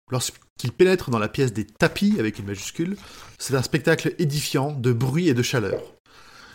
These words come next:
Des tapis de course sur lesquels courent des hommes et des femmes atteints du gris pendant douze heures, une corde accrochée au cou.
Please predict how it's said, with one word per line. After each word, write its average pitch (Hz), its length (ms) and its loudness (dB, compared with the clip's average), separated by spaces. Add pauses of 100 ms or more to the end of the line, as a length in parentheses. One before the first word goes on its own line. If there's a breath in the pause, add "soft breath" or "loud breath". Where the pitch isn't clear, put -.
(140 loud breath)
Des 143 160 4
tapis 220 240 4
de - 80 -12
course 233 240 0
sur 139 140 2
lesquels 135 300 0
courent 196 200 0
des 151 180 4
hommes 165 140 4
et 139 40 2
des 123 100 4
femmes 135 200 -2
atteints 127 200 0
du 110 120 -2
gris 113 180 -2
pendant 135 300 0
douze 147 380 0
heures, 147 240 2
une 117 160 0
corde 156 260 2
accrochée 123 400 -2
au 113 60 2
cou. - 200 -12